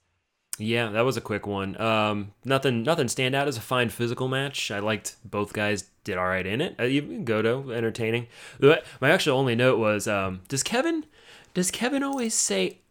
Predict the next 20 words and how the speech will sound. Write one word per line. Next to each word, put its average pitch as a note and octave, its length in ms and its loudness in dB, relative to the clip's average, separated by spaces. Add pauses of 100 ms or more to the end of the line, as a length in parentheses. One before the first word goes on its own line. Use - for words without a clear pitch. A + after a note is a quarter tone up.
(340)
audibly G#3 760 4
when F#3+ 180 2
referring G3 520 2
to F#3+ 120 -4
people G3 280 0
not F#3 200 0
making F#3 320 0
noise F3+ 360 0 (180)
audibly F#3 680 2 (280)
because D3 180 4
he's C#3+ 140 -4
afraid D3 260 -2
to C#3+ 40 -10
say D3 200 0
orally? D3+ 540 -2
<laughs> - 40 -20 (2500)
It's, - 380 -10
it's, - 240 -4
it's D3+ 200 2
funny. G2 480 0